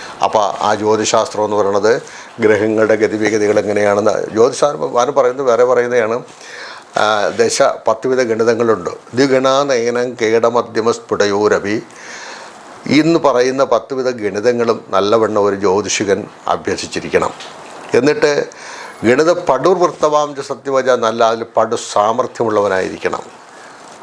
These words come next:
അതുപോലെ തന്നെ സത്യവച, സത്യമേ പറയാവൂ. വിനയം, വിനയി വേദാധ്യായി, വിനയവും ശാസ്ത്രങ്ങളെല്ലാം നല്ലവണ്ണം എപ്പോഴും പാരായണം ചെയ്യുന്നവനായിരിക്കണം. സകല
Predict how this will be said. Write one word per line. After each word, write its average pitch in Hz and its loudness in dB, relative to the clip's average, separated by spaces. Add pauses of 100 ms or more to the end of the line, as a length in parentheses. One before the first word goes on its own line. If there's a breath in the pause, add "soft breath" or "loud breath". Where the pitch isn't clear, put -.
(200)
അതുപോലെ 120 2
തന്നെ 127 0 (120)
സത്യവച, 127 -2 (220)
സത്യമേ 107 -2 (100)
പറയാവൂ. 85 2 (600 loud breath)
വിനയം, 120 2 (160)
വിനയി 127 0
വേദാധ്യായി, 120 0 (100)
വിനയവും 117 0
ശാസ്ത്രങ്ങളെല്ലാം 110 0
നല്ലവണ്ണം 104 0
എപ്പോഴും 98 -2
പാരായണം 110 0
ചെയ്യുന്നവനായിരിക്കണം. 87 -4 (720 loud breath)
സകല 160 2